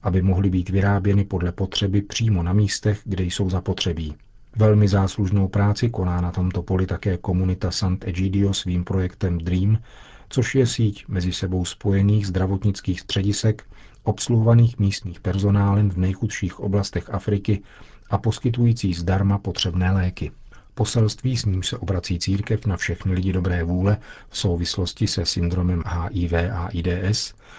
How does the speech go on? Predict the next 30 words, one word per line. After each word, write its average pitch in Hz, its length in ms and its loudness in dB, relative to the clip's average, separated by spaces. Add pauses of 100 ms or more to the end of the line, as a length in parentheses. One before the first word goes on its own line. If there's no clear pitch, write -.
(180)
zdůraznil 85 640 -2
předseda 87 380 -6
Papežské - 540 -2
rady 85 240 -2
pro 92 180 -4
pastoraci 90 540 -4
ve 90 100 -2
zdravotnictví, 98 840 0 (440)
sahá 117 340 4
mnohem 110 400 6
dále 87 380 2 (240)
než 87 180 -2
běžná 92 520 2
rétorika 98 560 2
mechanické 90 640 -2
prevence, 107 540 4 (560)
neboť 104 220 4
šíří 123 440 2
zásadní 107 680 4
přitakání 107 760 4
životu, 101 460 2 (520)
žitému 87 520 0
ušlechtile 98 720 0
a 85 100 -4
lidsky, 95 460 0 (320)
v - 120 -20
úctě 107 440 0
k 117 100 -10
vlastnímu 90 540 2
tělu 101 380 2